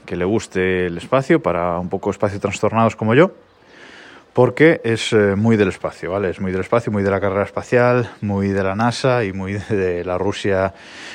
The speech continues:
que luchaba en la carrera espacial. Es una serie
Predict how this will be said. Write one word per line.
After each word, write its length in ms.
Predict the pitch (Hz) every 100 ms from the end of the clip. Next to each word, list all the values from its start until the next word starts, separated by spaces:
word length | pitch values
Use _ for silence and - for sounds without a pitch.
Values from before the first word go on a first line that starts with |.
| - -
que 200 | 104 92
luchaba 460 | 92 - 101 101
en 60 | 95
la 100 | 90
carrera 240 | 85 90
espacial. 540 | 90 - 78 90 76 - - - - - - -
Es 140 | 131 135
una 100 | 127
serie 460 | 156 139 110 101